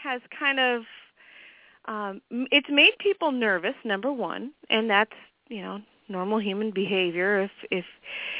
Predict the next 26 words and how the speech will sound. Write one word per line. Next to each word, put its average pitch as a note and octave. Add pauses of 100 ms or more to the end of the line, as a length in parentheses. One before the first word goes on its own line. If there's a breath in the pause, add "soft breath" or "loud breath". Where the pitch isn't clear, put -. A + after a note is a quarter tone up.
(120)
if G#3
you're A3+
not D4
so F#4
sure F4+
about E4+
your D4+
biosecurity, D4+
this B3+
is D4
gonna C4
be B3+
a B3
red A#3+
flag E4+
to C#4
you A3
because, A3+ (680)
m-, B3+ (240)
in, A#3+
uh, A3+
many C#4
of B3
our G3
minds, F3+ (1120 soft breath)
the A#3+